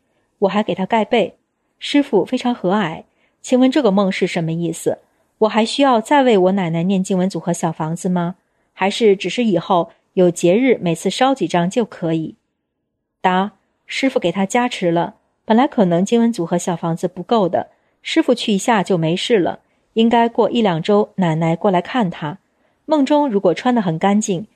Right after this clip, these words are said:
就是超度走了。问：梦见去洗澡洗头，然后有个人突然心肌梗，他旁边的人说这个人死了，但是当时还有气，然后我就过去跪在他旁边，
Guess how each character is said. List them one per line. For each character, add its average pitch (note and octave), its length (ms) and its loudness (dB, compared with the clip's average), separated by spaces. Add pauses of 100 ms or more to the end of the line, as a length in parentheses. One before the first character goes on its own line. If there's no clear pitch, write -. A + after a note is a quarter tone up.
(160)
就 F#3 140 0
是 - 180 -4
超 - 180 -6
度 F3+ 140 0
走 - 180 -4
了。 E3 220 -10 (1200)
问： G3 280 0 (400)
梦 D4+ 220 2
见 A3 260 2
去 G#3+ 440 2
洗 - 180 -4
澡 G#3+ 220 2
洗 F3+ 160 -4
头， E3+ 420 0 (320)
然 B3+ 160 0
后 D#4 140 2
有 G#3 120 4
个 G#3 120 2
人 F#3+ 160 4
突 C#4 180 0
然 G3 160 2
心 C4 220 -4
肌 C4+ 120 -2
梗， - 300 -4 (420)
他 E4 160 2
旁 G#3+ 280 2
边 C4+ 160 2
的 C4 80 2
人 E3+ 260 0
说 B3 200 2
这 C4 120 2
个 G#3 100 2
人 G3 140 2
死 - 200 -4
了， D#3 240 -6 (360)
但 D4 160 0
是 B3+ 100 2
当 C#4+ 220 2
时 F#3+ 260 0
还 F#3 140 -2
有 G3+ 160 0
气， - 380 -2 (420)
然 G3+ 140 2
后 G#3+ 220 2
我 E3+ 100 4
就 F#3+ 100 0
过 A3 180 2
去 F#3+ 160 0
跪 B3+ 240 2
在 G3+ 180 2
他 G#3 260 -4
旁 F3 260 -4
边， B3 240 0